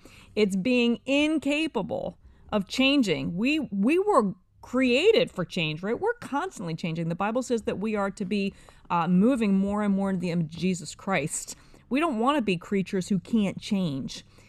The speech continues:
And then moving, God has always taken us from one place to the next. We don't want to be frozen and somebody who can't move. And then undone, boy, we always want to be in that flexible place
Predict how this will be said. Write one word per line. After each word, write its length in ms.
And 120
then 280
moving, 540
God 260
has 100
always 240
taken 300
us 120
from 200
one 160
place 240
to 120
the 60
next. 280
We 120
don't 300
want 160
to 80
be 160
frozen 560
and 160
somebody 280
who 120
can't 320
move. 340
And 140
then 240
undone, 600
boy, 160
we 220
always 400
want 160
to 40
be 240
in 120
that 160
flexible 500
place 500